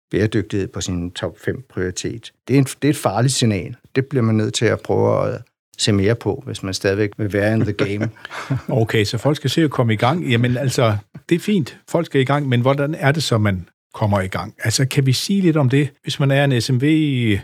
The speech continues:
Speaker 2: fremstillingsvirksomhed, maskinleverandør, hvad det nu måtte være, hvis man ønsker at komme i gang med at udvikle services, som fremmer bæredygtighed, hvad gør man?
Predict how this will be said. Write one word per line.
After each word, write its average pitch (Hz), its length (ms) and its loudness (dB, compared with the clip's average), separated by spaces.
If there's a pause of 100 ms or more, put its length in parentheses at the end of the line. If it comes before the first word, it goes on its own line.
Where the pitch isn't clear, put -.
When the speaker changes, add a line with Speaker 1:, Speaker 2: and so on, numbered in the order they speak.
(120)
Speaker 2:
fremstillingsvirksomhed, 120 960 2
maskinleverandør, 107 920 0
hvad 101 120 -2
det 101 80 -4
nu 101 60 0
måtte 101 260 -2
være, 110 260 0
hvis 110 200 -6
man 147 80 -4
ønsker 143 280 2
at 113 60 0
komme 104 240 0
i 101 40 -2
gang 139 280 0
med 107 80 0
at - 40 -4
udvikle 117 400 -2
services, 101 520 -8
som - 300 -6
fremmer 107 340 0
bæredygtighed, 85 800 -14 (560)
hvad 135 200 2
gør 87 180 -4
man? 73 180 -16